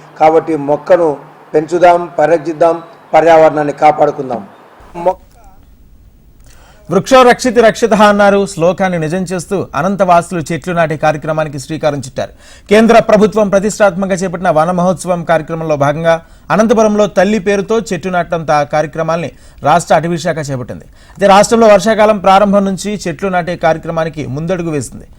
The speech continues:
Speaker 2: అందులో భాగంగా అనంతపురంలో ఈ ఏడాది సుమారు నాలుగు లక్షల మొక్కలు నాటాలని అధికారులు లక్ష్యంగా పెట్టుకున్నారు.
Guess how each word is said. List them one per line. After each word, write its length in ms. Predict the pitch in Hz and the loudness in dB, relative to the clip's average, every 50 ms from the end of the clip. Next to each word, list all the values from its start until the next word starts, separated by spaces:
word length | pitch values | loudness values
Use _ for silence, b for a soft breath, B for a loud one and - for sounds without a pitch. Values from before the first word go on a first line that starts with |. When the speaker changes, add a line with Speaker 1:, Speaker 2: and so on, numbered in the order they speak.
| b b b b b - | b b b b b -2
Speaker 2:
అందులో 240 | 165 165 - - | 0 2 4 4
భాగంగా 340 | 156 180 190 190 190 202 202 | 6 6 4 4 4 2 2
అనంతపురంలో 600 | 185 185 185 175 185 170 190 190 185 185 190 185 - | 2 2 0 -4 -2 -2 0 0 0 0 -2 -4 -4
ఈ 200 | 160 165 160 170 | -4 -4 -2 -2
ఏడాది 280 | 170 185 185 175 180 | 0 0 0 -2 -4
సుమారు 360 | - - 170 175 180 170 147 b b b b b b | -8 -6 0 0 0 0 0 b b b b b b
నాలుగు 340 | - 156 160 185 220 220 202 | -2 2 2 4 4 4 4
లక్షల 300 | 214 208 - - 196 190 | 2 2 0 0 -4 -4
మొక్కలు 320 | 180 180 170 - - 175 170 | -4 -4 -4 -4 -4 -2 -2
నాటాలని 480 | 165 160 165 160 160 156 156 156 147 - | -2 0 0 0 0 0 -4 -8 -10 -8
అధికారులు 420 | - 143 156 139 - 165 156 151 156 | -8 -8 -6 -4 -2 -2 -2 0 -2
లక్ష్యంగా 360 | 151 147 139 - 160 156 156 | -2 -4 -4 -6 -4 -2 -2
పెట్టుకున్నారు. 500 | 143 139 120 131 117 120 110 87 - - | -2 -2 -8 -10 -12 -12 -14 -14 -16 -18